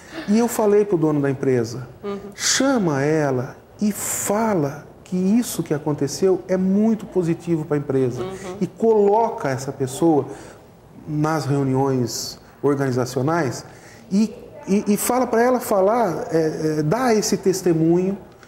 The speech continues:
Speaker 1: de que isso foi importante. O que que aconteceu naquele momento? Ela conseguiu, é, cativar um, um, um, um cliente.
Speaker 2: Uhum,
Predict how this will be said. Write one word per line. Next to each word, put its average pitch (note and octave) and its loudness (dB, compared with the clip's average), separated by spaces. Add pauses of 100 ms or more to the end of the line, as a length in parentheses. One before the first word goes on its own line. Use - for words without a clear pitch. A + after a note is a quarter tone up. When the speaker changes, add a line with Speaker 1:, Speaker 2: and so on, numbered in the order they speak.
(200)
Speaker 1:
de E3+ 2
que F3+ -2
isso G3 -2
foi G#3 0
importante. A3 -4 (360)
O F3+ 0
que C#4 0
que A3 2
aconteceu E3+ 0
naquele C#3+ 0
momento? C#3 0 (100)
Ela D3+ 2
conseguiu, F#3+ -2 (520)
é, C#3 2
cativar F#3+ 0 (760)
um, F3+ 2
um, F#3 -2
um, F3 2
um F3 0
cliente. G#3 -2
Speaker 2:
Uhum, F#3 -8